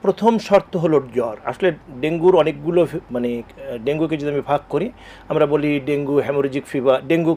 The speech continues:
ক্লাসিক্যাল ডেঙ্গু ফিভার, কোনো কিছুই নাই, শুধু জ্বর আসছে, কোনো সমস্যা নেই। ডেঙ্গু hemorrhagic ফিভার, ডেঙ্গু শক সিনড্রোম।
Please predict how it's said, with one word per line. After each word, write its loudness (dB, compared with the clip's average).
ক্লাসিক্যাল 2
ডেঙ্গু -10
ফিভার, -14
কোনো 6
কিছুই 2
নাই, 2
শুধু -2
জ্বর 6
আসছে, 0
কোনো -4
সমস্যা -6
নেই। -8
ডেঙ্গু -2
hemorrhagic 0
ফিভার, -12
ডেঙ্গু -2
শক -2
সিনড্রোম। -10